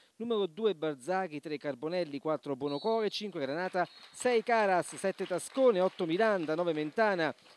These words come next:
dieci Evangelista, undici Sollazzo. A disposizione vi sono Pizzella, Marciano, Alvaro, Aviani,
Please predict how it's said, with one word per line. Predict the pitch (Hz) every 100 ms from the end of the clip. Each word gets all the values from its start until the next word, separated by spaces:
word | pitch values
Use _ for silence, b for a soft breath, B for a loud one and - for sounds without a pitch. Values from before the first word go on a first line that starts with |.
| -
dieci | 233 226 202
Evangelista, | 180 143 170 143 127 - 123 113 b
undici | 226 220 175 160 156
Sollazzo. | 123 185 156 127 101 - 120 101 b b
A | b
disposizione | 220 190 233 208 262 220 160 -
vi | 180
sono | 233 160
Pizzella, | - 139 180 214 208 190
Marciano, | 143 127 - 190 185
Alvaro, | 147 123 175 185 151
Aviani, | 127 180 185 170 147